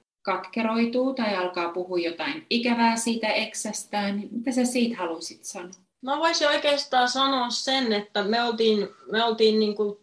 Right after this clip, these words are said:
Speaker 2: myös todella hyviä ystäviä koko tää meidän taival, mitä me oltiin siis yhdessä, yhdessä, kun asuttiin ja näin, että se on tosi hienoa, että se ystävyys tavallaan myös vielä on,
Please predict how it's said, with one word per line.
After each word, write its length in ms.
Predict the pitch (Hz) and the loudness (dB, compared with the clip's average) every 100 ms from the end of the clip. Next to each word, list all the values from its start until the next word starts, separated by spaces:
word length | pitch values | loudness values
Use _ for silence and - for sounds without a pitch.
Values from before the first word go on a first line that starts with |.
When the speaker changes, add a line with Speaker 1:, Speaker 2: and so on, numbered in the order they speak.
| - | -2
Speaker 2:
myös 300 | 220 220 - | 0 0 -2
todella 420 | 240 226 233 214 202 | 0 4 6 6 6
hyviä 380 | 202 196 185 175 | 4 4 2 0
ystäviä 680 | 262 - - 190 180 156 | -2 -4 0 0 0 -2
koko 300 | 180 175 175 | -4 -6 -6
tää 220 | 175 175 | -4 -4
meidän 400 | 180 175 165 170 - - - - | -2 -4 -4 -6 -8 -16 -20 -10
taival, 460 | - 208 202 180 180 | 4 8 8 6 4
mitä 260 | 180 185 185 | 2 0 2
me 140 | 220 | 4
oltiin 320 | 226 214 165 | 2 0 -4
siis 180 | 185 - | -4 -2
yhdessä, 500 | 175 180 185 - 202 - _ - - - _ 175 | -2 0 0 0 -2 -10 _ -20 -20 -20 _ -4
yhdessä, 480 | 202 180 180 - | -2 0 -2 -4
kun 280 | - 190 196 | -6 -10 -10
asuttiin 600 | - 202 202 202 - 180 | -2 0 4 2 2 0
ja 100 | 185 | 0
näin, 380 | 190 202 196 190 | 2 2 2 0
että 240 | 190 - 202 | -2 -2 0
se 120 | 220 | 2
on 180 | 208 202 | 2 0
tosi 280 | 208 220 | 0 2
hienoa, 380 | 214 208 190 190 | 4 4 4 2
että 120 | 196 | 0
se 140 | 214 214 | 0 0
ystävyys 760 | 214 - 180 180 185 - - _ | 0 0 0 0 0 -2 -6 _
tavallaan 600 | 196 180 180 180 185 202 - | -2 2 2 2 0 -2 -4
myös 420 | 196 185 190 - - | -2 0 -2 -6 0
vielä 280 | 208 185 180 | 2 2 0
on, 180 | 185 | -2